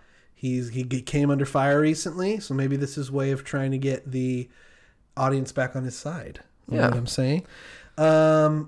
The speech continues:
Speaker 1: who would play the villain? 'Cause every superhero has to have a villain, right?
Speaker 2: Well, the villain, he has, um, a gluten intolerance.
Speaker 1: Of course, those sons of bitches.
Speaker 2: <laughs> So he's, like, really against bread.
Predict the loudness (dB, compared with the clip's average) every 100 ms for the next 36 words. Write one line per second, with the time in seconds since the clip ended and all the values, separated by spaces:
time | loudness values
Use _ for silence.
0 | -2 0 0 -2 -2 0 -2 0 0 0
1 | -2 -2 2 4 6 4 2 0 -2 0
2 | 2 2 2 -2 -2 -2 -4 -6 -6 -12
3 | -10 -10 -12 _ _ _ -20 -20 -20 _
4 | -20 0 6 8 10 10 12 10 8 6
5 | 6 8 8 8 8 8 8 6 -4 -16
6 | _ _ _ _ -2 6 10 10 10 6
7 | 4 4 4 4 0 -4 -8 -10 -8 -8
8 | -8 -12 -10 -6 -2 -2 -4 -6 -8 -10
9 | -12 -8 -4 2 2 4 6 6 4 0
10 | 6 8 8 4 -4 -18 -20 -20 -20 -20
11 | -20 -14 0 4 6 8 6 4 -2 6
12 | 10 10 8